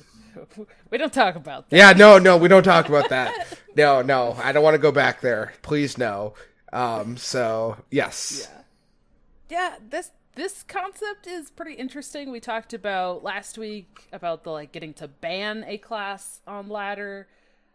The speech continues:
Speaker 1: Uh, this is a little different. Um,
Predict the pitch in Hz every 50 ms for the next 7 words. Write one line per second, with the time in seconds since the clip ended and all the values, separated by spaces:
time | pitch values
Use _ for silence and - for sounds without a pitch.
0 | _ _ _ _ - 175 170 160 196 254 - 302 269 254 233 214 220 247 269 208
1 | - 254 285 - - 294 277 277 277 269 277 - - - _ _ _ _ _ _
2 | _ _ _ - 185 190 185 185 185 190